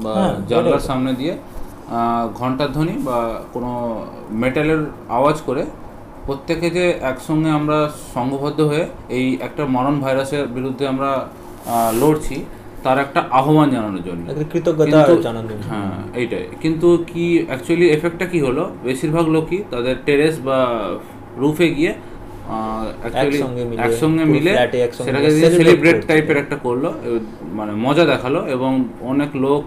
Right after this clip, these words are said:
Speaker 1: খোল করতাল এইসব ইত্যাদি, আহ, পণ্য নিয়ে, আহ, রাস্তায়, আহ,
Speaker 2: রাস্তাও নেমে গেল।
Speaker 1: রাস্তায় নেমে তারা
Speaker 2: মানে
Speaker 1: মানে
Speaker 2: বুদ্ধি
Speaker 1: মজাতে
Speaker 2: মানে
Speaker 1: মেতে গেল।
Speaker 2: চিনি।
Speaker 1: মানে বুদ্ধির যে এটা পরিচয়,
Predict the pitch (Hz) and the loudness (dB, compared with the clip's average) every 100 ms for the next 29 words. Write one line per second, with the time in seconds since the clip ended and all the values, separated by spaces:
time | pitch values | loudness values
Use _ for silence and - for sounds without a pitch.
0 | - 143 151 143 139 131 143 139 123 131 | -4 2 2 2 -2 0 -2 -2 -2 -2
1 | 135 120 123 127 131 131 120 98 101 - | -4 -4 -6 -6 -4 -4 -4 -6 -8 -6
2 | 123 131 131 135 180 - - - - - | -4 -2 0 0 -2 -8 -16 -16 -14 -14
3 | - - 120 120 113 117 131 - 175 190 | -16 -14 -4 -2 0 2 2 4 4 4
4 | 180 143 131 127 151 156 220 214 170 135 | 2 2 0 2 2 2 2 2 2 2
5 | 107 101 123 131 - 160 151 151 190 226 | 0 0 0 0 2 4 4 2 0 -2
6 | 131 131 127 127 117 80 101 151 160 135 | -2 2 2 2 -2 -8 -6 2 2 4
7 | 147 - 196 208 196 180 180 139 143 110 | 6 8 8 8 6 6 6 6 4 0
8 | - - - - 117 117 123 143 127 165 | -6 -14 -16 -10 -6 -2 -2 -2 0 2
9 | 190 175 139 156 156 156 165 151 156 156 | 4 2 2 4 4 4 2 4 2 4
10 | 135 | 0